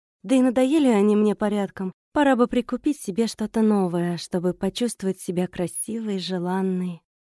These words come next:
женщиной, одним словом. «Кому рано, а кому в самый раз», легко соскочила я со стула.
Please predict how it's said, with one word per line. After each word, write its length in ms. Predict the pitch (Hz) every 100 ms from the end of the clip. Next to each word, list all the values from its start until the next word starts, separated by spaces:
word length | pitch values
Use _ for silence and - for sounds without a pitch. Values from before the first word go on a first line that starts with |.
| _ 190
женщиной, 680 | 185 202 170 - 170 170 160
одним 300 | 170 175 170
словом. 560 | - 180 165 170 170 - _ -
«Кому 300 | 302 285 254
рано, 380 | 320 392 370
а 40 | 330
кому 240 | 262 277
в 60 | 277
самый 260 | 269 262
раз», 320 | 240 196 - - -
легко 360 | 202 190 - 254
соскочила 540 | 233 - 202 - 208
я 180 | 208 190
со 140 | 208
стула. 460 | 185 - 185 180